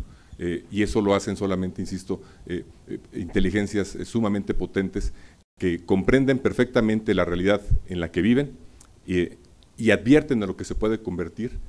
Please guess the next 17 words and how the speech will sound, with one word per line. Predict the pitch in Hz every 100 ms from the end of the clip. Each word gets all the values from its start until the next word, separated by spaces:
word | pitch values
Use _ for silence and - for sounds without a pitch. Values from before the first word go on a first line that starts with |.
| - - -
e | 90
intentan | 95 117 120 127 110 -
o | 90
transformarlo | 95 92 87 95 113 131 139 - - - - - - -
o | 90
detenerlo. | 85 87 85 82 - - - -
Y, | 90 -
y | 95
creo | - 107
que | 110
ese | 104 107
es | 98
también | 95 98
el | 101
otro | 98 98
mérito | 95 95 95
intelectual | 82 85 80 90 85